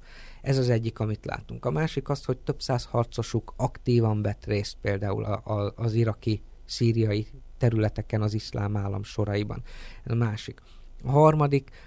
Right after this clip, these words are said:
amit látunk, hogy Indonéziában például jelentős a megjelenésük az ujgur szélsőségeseknek, akik indonéz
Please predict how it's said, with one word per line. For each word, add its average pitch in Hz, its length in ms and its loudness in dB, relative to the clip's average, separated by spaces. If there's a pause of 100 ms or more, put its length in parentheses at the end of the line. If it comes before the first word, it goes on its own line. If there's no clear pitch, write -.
amit 131 320 2
látunk, 120 500 2
hogy 120 300 4 (360)
Indonéziában 120 1120 4
például 127 480 4
jelentős 110 800 4
a 113 80 -4
megjelenésük 104 920 -2
az 107 100 0
ujgur 107 500 0 (400)
szélsőségeseknek, 135 1300 4 (240)
akik - 300 0
indonéz 110 640 4